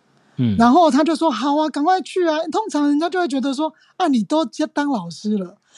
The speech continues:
Speaker 2: 啊，都结婚了，
Speaker 1: 嗯。
Speaker 2: 都生小孩了，读什么书？”哈，她没有欸，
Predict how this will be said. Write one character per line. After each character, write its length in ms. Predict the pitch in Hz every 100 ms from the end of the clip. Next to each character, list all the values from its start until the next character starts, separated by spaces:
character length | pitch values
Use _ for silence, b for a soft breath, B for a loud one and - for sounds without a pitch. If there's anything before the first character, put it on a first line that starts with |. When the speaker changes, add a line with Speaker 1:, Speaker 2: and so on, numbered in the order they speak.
| B
Speaker 2:
啊， 120 | - 320
都 180 | 339
结 320 | 339 - 240 247
婚 300 | 254 254 247
了， 180 | 202
Speaker 1:
嗯。 20 | 190
Speaker 2:
都 140 | 302
生 240 | - 302
小 180 | 302 233
孩 200 | 190 196
了， 60 | 208
读 200 | 240 247
什 140 | 262
么 140 | 190 196
书？” 260 | - 214
哈， 180 | 214 175 208
她 60 |
没 180 | 349 330
有 140 | 359 226
欸， 180 | 202